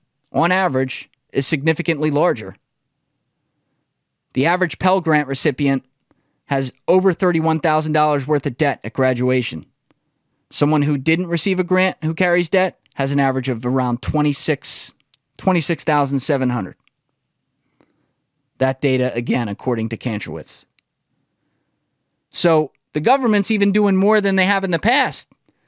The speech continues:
to help with straight up, not debt, but, like, aid. And the aid's not even keeping up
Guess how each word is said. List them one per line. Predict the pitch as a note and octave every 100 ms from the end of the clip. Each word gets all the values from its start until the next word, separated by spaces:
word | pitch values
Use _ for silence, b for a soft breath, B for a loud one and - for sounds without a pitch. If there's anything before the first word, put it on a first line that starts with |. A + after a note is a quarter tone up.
| _
to | -
help | F#3+ A3
with | E3+
straight | B2+ - A3+ G#3+
up, | F#3
not | F#3 A#3 - _ _
debt, | G#3+ C4+ -
but, | - C3
like, | C#3 A#2 _ _ _ _
aid. | G3+ D#4 C#4 G2 - _ _ _ _ _ _ _ _ _ _ _ _ _ _
And | C#3+ E3
the | F3
aid's | G#3+ D4 D#4 F3+
not | E3+ D#3+
even | C#3+ C#3+
keeping | - D#3 C#3+ C3
up | A2